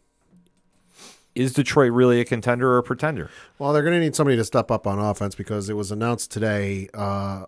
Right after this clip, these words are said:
Speaker 2: Marvin Jones Junior had announced on his Instagram post he's taking a leave of absence from the team to take care of some personal family matters. So whatever he's got going on, thoughts with him.
Speaker 1: Absolutely.
Speaker 2: But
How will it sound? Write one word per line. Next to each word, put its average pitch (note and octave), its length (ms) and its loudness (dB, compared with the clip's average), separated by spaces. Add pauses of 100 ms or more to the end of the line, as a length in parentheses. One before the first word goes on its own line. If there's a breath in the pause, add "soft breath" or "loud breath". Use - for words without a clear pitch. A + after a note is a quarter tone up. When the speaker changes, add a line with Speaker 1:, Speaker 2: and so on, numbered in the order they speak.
Speaker 2:
Marvin A2 500 0
Jones G2+ 340 -2
Junior G#2 460 -4
had G#2+ 140 -6
announced G#2 400 -4
on G2+ 120 -4
his G2 140 -6
Instagram G2+ 340 -6
post G2+ 260 -6
he's G2 180 -8
taking A2+ 360 -4
a G2 40 -8
leave G2+ 200 -6
of F#2 100 -10
absence G2+ 360 -6
from G#2+ 200 -10
the G2 80 -10
team G#2+ 300 -8 (360 loud breath)
to - 80 -12
take A#2 180 0
care A2+ 140 0
of - 80 -2
some F#2+ 100 -8
personal G#2 380 -6
family G2+ 340 -6
matters. B2 460 4 (280 loud breath)
So A#2+ 260 4
whatever B2+ 320 4
he's A#2+ 180 -2
got A2+ 160 2
going G2+ 180 0
on, G2+ 160 0
thoughts A2 340 2
with F#2 120 -10
him. A2 280 -2
Speaker 1:
Absolutely. E2+ 540 2 (100)
Speaker 2:
But A#2+ 320 0